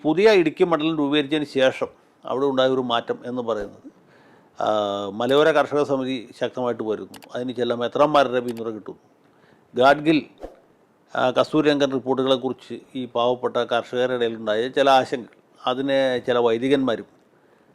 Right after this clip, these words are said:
ആ, ഇടുക്കി മെത്രാനും ചേർന്ന് ആളിക്കത്തിക്കുന്നു, ഊതിപ്പെരുപ്പിക്കുന്നു. അങ്ങനെ നാട്ടുകാർ മുഴുവനും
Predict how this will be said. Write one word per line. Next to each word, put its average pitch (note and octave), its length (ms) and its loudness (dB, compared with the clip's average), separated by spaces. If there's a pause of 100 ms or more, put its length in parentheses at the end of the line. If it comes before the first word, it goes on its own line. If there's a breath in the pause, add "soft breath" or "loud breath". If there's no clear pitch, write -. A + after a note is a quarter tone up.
(260 soft breath)
ആ, G#2+ 60 -6 (160)
ഇടുക്കി B2 320 2
മെത്രാനും C3+ 420 4
ചേർന്ന് B2 320 2
ആളിക്കത്തിക്കുന്നു, A#2 640 -2 (180)
ഊതിപ്പെരുപ്പിക്കുന്നു. A#2+ 800 -6 (240)
അങ്ങനെ D3+ 240 0 (200)
നാട്ടുകാർ D3+ 400 4
മുഴുവനും C#3 280 0